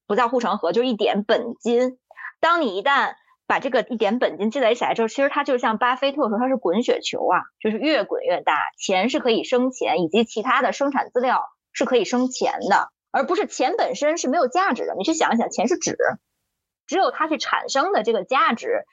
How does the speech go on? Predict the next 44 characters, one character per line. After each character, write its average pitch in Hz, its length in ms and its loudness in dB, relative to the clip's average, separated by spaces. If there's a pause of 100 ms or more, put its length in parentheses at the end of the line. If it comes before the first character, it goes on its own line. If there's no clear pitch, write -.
(120)
你 190 80 -2
再 277 200 2
投 208 180 -2
资 277 160 0
也 226 140 2
好， 151 200 0
你 165 120 -6
用 233 160 2
它 233 320 0 (200)
再 302 140 2
投 180 200 -4
入 233 100 2
到 220 160 2
商 277 180 -2
业 233 100 0
活 185 180 -2
动 233 180 2
之 247 80 0
后 240 100 0
再 285 220 2
去 247 140 -2
生 311 220 0
产， - 180 -2 (680)
才 196 160 0
是 269 100 -4
有 - 140 0
价 143 220 -2
值 - 180 0
的。 - 140 2 (760)
所 247 120 0
以 - 20 2
这 262 160 0
个 214 140 2
我， 165 320 0
我， 196 80 -8 (160)
我 208 140 0
又 269 180 2
不 285 120 -2
能 247 140 2
同 240 220 -2
意 254 80 0
更 240 180 0
多 226 220 2
啊。 185 140 0